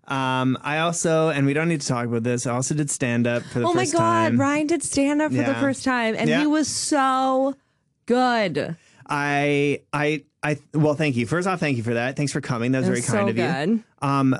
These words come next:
Speaker 1: <laughs> I was the last comedian out of ten.
Speaker 2: There was, I think, nine of you,
Speaker 1: Nine,
Speaker 2: 'cause someone
Speaker 1: okay.
Speaker 2: didn't show up.
Speaker 1: Yeah.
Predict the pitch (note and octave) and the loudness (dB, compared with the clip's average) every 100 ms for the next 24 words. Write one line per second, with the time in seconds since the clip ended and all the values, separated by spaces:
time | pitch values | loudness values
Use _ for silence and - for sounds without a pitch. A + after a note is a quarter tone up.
0 | - D3+ - G#2+ - - _ _ - D#3 | -2 -2 0 -2 -6 -12 _ _ -6 0
1 | G3 G#3 D#3+ C3+ A#2+ B2 - - A#2+ A#2 | 0 0 0 0 0 -2 -2 0 2 2
2 | B2+ A#2 A#2 G#2 - - - - D#3+ A#2+ | 0 0 -2 -4 -6 -6 -6 -4 -4 0
3 | A#2+ B2 F3 G#3+ A3 G3+ - G#3 A3 C4 | 0 2 2 2 2 -2 -4 -2 0 2
4 | B3+ A3+ A3 G#3+ G3 F#3 E3 E3 B2+ A#2+ | 2 2 2 0 0 0 0 0 0 0
5 | A#2 G3 F3+ F#3 F3+ F3+ F#3 F3 F#3 D#3 | -2 -2 -2 0 0 0 -2 -2 -2 -2
6 | C3 B2 A#2 | -2 -2 -2